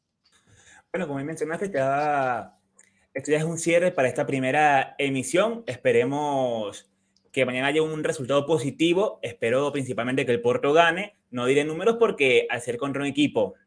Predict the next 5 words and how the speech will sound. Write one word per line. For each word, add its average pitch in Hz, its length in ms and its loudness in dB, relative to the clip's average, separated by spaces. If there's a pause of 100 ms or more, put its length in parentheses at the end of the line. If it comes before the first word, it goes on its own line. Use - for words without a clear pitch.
(760)
que 123 200 4
va 117 340 2
en 131 180 -2
un 135 100 -4
descenso, 135 920 0